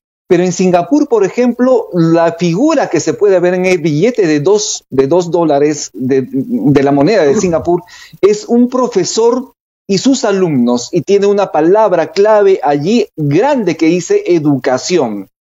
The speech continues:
Por lo tanto, es, es importantísimo, creo yo, apostar hacia futuro en educación, educación digital también. Nos están indicando en producción que ya tenemos los resultados del sondeo rápido de la encuesta que hemos lanzado al, al inicio del programa. Lo vamos a leer de inmediato.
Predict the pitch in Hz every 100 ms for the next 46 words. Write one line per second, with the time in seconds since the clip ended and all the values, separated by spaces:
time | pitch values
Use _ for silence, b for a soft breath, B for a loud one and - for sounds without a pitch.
0 | _ 147 143 143 220 220 226 - 202 220
1 | - - 208 208 220 202 170 - 139 -
2 | 247 233 226 226 220 202 196 190 208 -
3 | 175 - 156 - - 277 240 180 160 156
4 | 185 190 190 175 165 147 135 160 - 185
5 | 185 B B _ 156 143 147 139 170 160
6 | 143 139 127 131 123 110 104 - B B
7 | 170 160 170 277 254 220 254 247 214 185
8 | 254 226 220 - 254 254 226 b b -
9 | 156 220 214 214 220 226 196 175 240 240
10 | 208 - 226 220 226 226 175 156 165 165
11 | 196 170 190 202 202 190 160 143 135 190
12 | 175 180 175 151 139 180 175 165 135 -
13 | 127 135 170 180 151 143 156 220 208 180
14 | 143 160 170 156 139 196 170 170 151 156
15 | 226 233 233